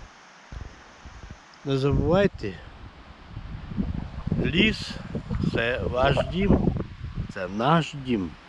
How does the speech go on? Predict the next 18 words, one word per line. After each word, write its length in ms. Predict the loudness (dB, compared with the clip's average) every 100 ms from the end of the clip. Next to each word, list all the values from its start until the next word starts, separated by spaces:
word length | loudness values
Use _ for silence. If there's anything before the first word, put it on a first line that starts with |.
| -20 -20 -20 -20 -20 -14 -2
І 100 | 4
не 200 | 6 6
засмічуйте 800 | 4 2 4 4 6 0 2 2
його, 380 | 4 2 0 -8 -12 -20 -20 -20 -20 -20 -16 -6
а 140 | -4
також 460 | -2 -2 0 -2 -2
не 100 | -4
копайте 640 | -2 -4 -2 -4 -4 -4
рибочки, 680 | -4 -2 -2 -4 -6 -6 -6 -6 -8 -10 -8 0
бо 80 |
вони 320 | 4 4 4 2
очищують 640 | 0 0 0 2 0 0
повітря. 600 | 0 2 0 -2 -6 -8 -10 -20 -18 -18 -14 -14 -16 -20 -20 -20 -20 -20 0
А 100 | 4
всі 240 | 4 4
ваші 320 | 6 6 4 -4
побажання 760 | -4 2 4 4 4 4 0 -2
хай 240 | -4 -4